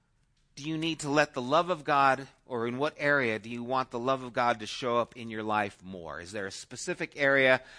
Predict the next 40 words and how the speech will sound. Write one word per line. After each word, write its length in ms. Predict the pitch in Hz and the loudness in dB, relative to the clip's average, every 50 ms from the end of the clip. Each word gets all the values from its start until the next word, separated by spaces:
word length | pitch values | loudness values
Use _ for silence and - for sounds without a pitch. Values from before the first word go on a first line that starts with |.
| - _ - | -20 _ -10
that 120 | 117 113 | -8 -8
maybe 240 | 120 127 131 123 117 | -6 -6 -6 -6 -6
you've 260 | 117 117 113 104 95 | -8 -8 -8 -8 -8
been 140 | 101 104 101 | -8 -10 -10
hurt 340 | - - 131 135 147 151 - | -8 -2 0 0 0 0 -4
in? 340 | 160 165 165 165 170 190 98 _ _ _ _ _ _ - - _ - | -6 -6 -6 -6 -6 -8 -14 _ _ _ _ _ _ -20 -20 _ -10
A 120 | - 113 107 | -8 -8 -8
specific 520 | - - - 135 - - 151 139 139 - | -8 -10 -12 -8 -6 -4 -4 -4 -4 0
area 260 | 139 135 135 135 135 | 2 4 4 4 4
you're 220 | 131 120 120 113 110 | 2 0 -2 -4 -4
struggling, 520 | - - - 139 139 143 147 151 151 139 | -6 -6 -2 0 0 0 0 0 -2 -2
or 60 | 120 | -4
you 140 | 120 117 113 | -4 -6 -6
see 380 | - - - - 151 147 147 139 | -8 -8 -8 -6 -6 -6 -6 -4
him 260 | 120 143 147 135 131 | -4 -2 -2 -2 -2
as 160 | 120 113 - | -4 -4 -6
far 280 | - - 147 135 131 127 | -6 0 4 4 4 4
apart, 440 | 123 - - 143 143 139 143 139 - _ - - - - - - | 4 0 0 2 4 4 4 2 -2 _ -20 -20 -20 -20 -12 -10
and 140 | 139 139 | -10 -8
he's 300 | 143 123 156 160 156 131 - - | -8 -6 -4 -4 -4 -6 -4 0
asking 500 | 151 156 160 165 - - - 151 151 147 | 2 2 4 2 0 -6 -8 -8 -8 -6
you 160 | 139 135 135 | -4 -4 -4
to 80 | 123 117 | -4 -6
come 260 | - - 139 127 131 | -6 -8 -8 -8 -8
and 120 | 127 120 | -8 -10
sit 200 | - - 139 127 | -8 -6 -4 -4
at 140 | 127 123 - | -4 -6 -6
this 220 | 120 117 - - - | -10 -12 -12 -12 -8
table? 360 | - 131 117 113 98 98 98 | -4 -4 -2 -2 -4 -6 -6
What 220 | 107 131 160 - - | -4 -2 -4 -2 -2
area 320 | 156 151 151 151 147 143 139 | 0 2 2 4 2 2 0
do 80 | 127 | -2
you 100 | 135 135 | -4 -6
feel 180 | 117 - 135 127 | -6 -4 -2 2
like, 240 | 123 123 120 - 123 | 4 4 4 2 0
"No, 160 | 123 123 117 | -4 -4 -4
God 300 | 113 107 123 123 131 131 | -2 -2 0 2 2 2
is 180 | 131 120 104 117 | 0 -2 -4 -2
not 300 | 123 123 120 120 120 - _ | 0 2 2 2 2 -2 _
in 380 | 135 131 127 117 107 101 98 | -8 -6 -6 -4 -6 -8 -10